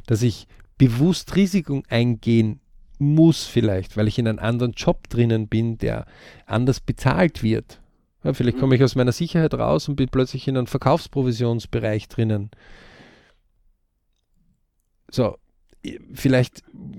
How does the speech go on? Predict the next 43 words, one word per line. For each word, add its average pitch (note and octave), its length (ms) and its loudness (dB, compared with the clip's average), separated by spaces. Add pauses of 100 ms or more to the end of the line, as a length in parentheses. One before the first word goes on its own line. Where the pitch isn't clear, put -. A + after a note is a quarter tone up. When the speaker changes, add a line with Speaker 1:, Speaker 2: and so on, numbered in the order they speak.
(160)
Speaker 1:
kann B2+ 180 2
ich D3+ 80 0
das D3 160 -2
aber C3+ 160 4
nur C3+ 200 4
dann A#2+ 380 -2
riskieren, D#3 680 0
wenn C#3 160 4
ich C3 160 0
das - 200 -10
andere, C#3+ 680 0 (380)
wo C3 220 -2
ich A#2+ 140 -2
meine A2 280 -2
Ausgaben, C3+ 680 -2
meine G#2 160 -2
Kosten, E3+ 580 -4
ja, D3+ 260 -2
V B2 180 -6
ist C3 120 -6
gleich A#2 160 -10
E B2 80 -4
minus B2+ 240 -6
K, C3 160 -2 (420)
decken D#3+ 320 0
kann. F3 500 0
Also A#2+ 160 -4
wenn B2 100 2
ich B2+ 80 -2
so C#3 100 -2
einen C#3+ 160 -2
Überschuss D#3 480 -4
erwirtschafte, D3 420 -2
dass B2+ 100 -2
ich C3 100 -4
mir, C3 120 2
mir B2+ 140 2
das A#2+ 160 -4
Risiko D#3+ 280 0
überhaupt A#2+ 300 2
leisten C3 440 2
kann. G#2 340 -2 (1800)
Speaker 2:
Richtig. - 500 -18